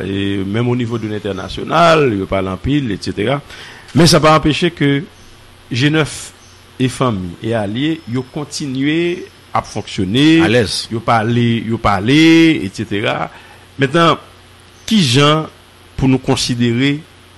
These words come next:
Speaker 1: fédération gang dans lui-même, dans le cadre de combat que vous proposez là ?
Speaker 2: Tout le temps, on a un pouvoir politique qui définit clairement,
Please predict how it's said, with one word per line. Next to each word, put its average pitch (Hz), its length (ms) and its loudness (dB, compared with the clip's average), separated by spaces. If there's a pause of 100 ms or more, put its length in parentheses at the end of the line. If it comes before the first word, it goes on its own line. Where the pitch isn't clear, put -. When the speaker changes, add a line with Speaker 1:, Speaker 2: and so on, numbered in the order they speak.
(220)
Speaker 1:
fédération 120 560 2
gang 98 200 -6
dans 92 120 -6
lui-même, 90 320 -10 (600)
dans 110 60 -4
le 104 40 -2
cadre 110 200 -4
de - 40 -16 (800)
combat 127 560 4
que 127 60 2
vous 117 60 4
proposez 98 420 -2
là ? - 240 -8 (1600)
Speaker 2:
Tout - 80 2
le - 60 0
temps, - 280 0 (240)
on 113 120 -4
a 135 60 4 (140)
un 110 40 0
pouvoir 113 360 2
politique - 600 -8 (1200)
qui 131 100 0
définit 123 440 2
clairement, 101 640 0